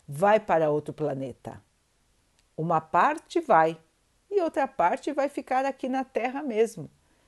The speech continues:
Vai ficar no plano espiritual da Terra, se preparando para voltar a encarnar na própria Terra.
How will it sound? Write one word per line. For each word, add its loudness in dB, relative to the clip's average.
Vai 4
ficar 2
no -2
plano 2
espiritual 0
da 0
Terra, 0
se -4
preparando 0
para 0
voltar 2
a 2
encarnar -2
na -6
própria -2
Terra. -6